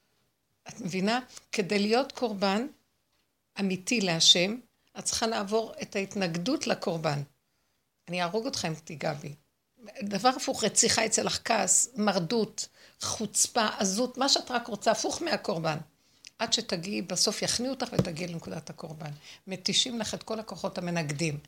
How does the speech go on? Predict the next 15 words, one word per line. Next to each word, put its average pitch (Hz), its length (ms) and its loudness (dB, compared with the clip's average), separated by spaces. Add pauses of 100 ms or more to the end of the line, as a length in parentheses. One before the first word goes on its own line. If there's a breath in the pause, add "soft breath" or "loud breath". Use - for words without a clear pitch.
(720 soft breath)
עכשיו, 190 200 0
את 180 100 -10
מביאה, 262 460 -2 (460 soft breath)
את 214 120 -10
מביאה 240 440 0
את 240 160 -2
ה-, 185 460 0
עכשיו, - 200 4
תראו, 247 260 4
בוא 240 140 8
נחלק 220 460 4
את 185 100 4
זה, 190 80 2 (300)
איך 220 240 2
נראה. 202 400 6